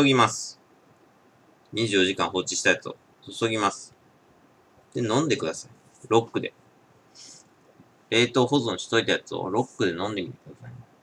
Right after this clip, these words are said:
全然違うから。めっちゃ飲みやすいから。甘くて。これウイスキーなのってぐらい甘いから。ということで、長くなったんですけど、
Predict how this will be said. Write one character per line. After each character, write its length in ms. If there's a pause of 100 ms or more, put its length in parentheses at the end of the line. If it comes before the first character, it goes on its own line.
(140)
全 260
然 180
違 200
う 40
か 60
ら。 80 (1200)
め 140
っ 160
ち 160
ゃ 20
飲 140
み 80
や 80
す 100
い 60
か 100
ら。 100 (340)
甘 320
く 120
て。 160 (1500)
こ 160
れ 80
ウ 100
イ 60
ス 140
キ 120
ー 40
な 120
の 80
っ 60
て 180
ぐ 140
ら 100
い 40
甘 280
い 80
か 100
ら。 60 (1500)
と 60
い 20
う 20
こ 100
と 120
で、 220 (760)
長 340
く 60
な 140
っ 60
た 120
ん 40
で 80
す 80
け 100
ど、 220